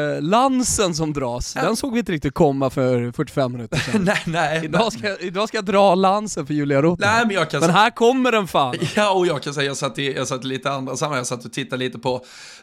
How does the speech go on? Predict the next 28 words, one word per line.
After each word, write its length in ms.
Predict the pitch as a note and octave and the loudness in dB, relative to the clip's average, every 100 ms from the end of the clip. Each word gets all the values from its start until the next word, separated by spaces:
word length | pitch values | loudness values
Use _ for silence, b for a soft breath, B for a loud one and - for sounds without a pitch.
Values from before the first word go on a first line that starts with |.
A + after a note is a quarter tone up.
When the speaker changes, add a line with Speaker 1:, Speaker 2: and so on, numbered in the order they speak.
| - | -2
Speaker 2:
U 160 | G#3 E3+ | 0 0
tjugotre-landslaget, 1120 | - D3 - C#3 C3+ C3+ - C3+ C3 C3+ - | -2 -4 -2 -2 -2 -4 -2 -2 -2 -4 -4
eh, 240 | C3 C3 | -4 -4
presenterade 580 | C3 C3+ B2+ B2+ C3+ C#3 | -4 -6 -6 -4 -4 -4
sin 260 | - C3+ C3 | -4 -6 -2
då, 300 | D#3+ C#3 C3 | -2 -4 -6
trupp. 260 | - C3+ | -8 -10
De 100 | B2 | -10
har 100 | A#2+ | -10
några 160 | A#2 B2+ | -10 -10
träningsmatcher 600 | C3 B2+ B2+ - A2 - | -10 -10 -10 -14 -16 -12
här, 360 | B2 B2+ B2+ B2+ | -12 -12 -12 -12
eh, 60 | |
som, 320 | A#2+ A#2 A#2 - | -10 -10 -10 -8
som, 240 | C3 B2+ A#2+ | -8 -8 -8
som 160 | C3+ | -6
väntar 300 | B2+ B2+ C3+ | -6 -8 -10
snart 240 | C3 B2 A#2 | -10 -10 -10
också. 380 | - - - A#2+ | -12 -8 -8 -6
Där 140 | A#2 | -6
jag 100 | A#2+ | -6
satt 160 | B2+ A#2 | -6 -8
och 60 | |
kikade 320 | A#2+ B2+ A#2+ A#2+ | -8 -8 -8 -12
lite 160 | A#2+ | -12
på 120 | A2+ | -10
vad 100 | B2 | -8
de, 220 | B2+ B2 | -6 -8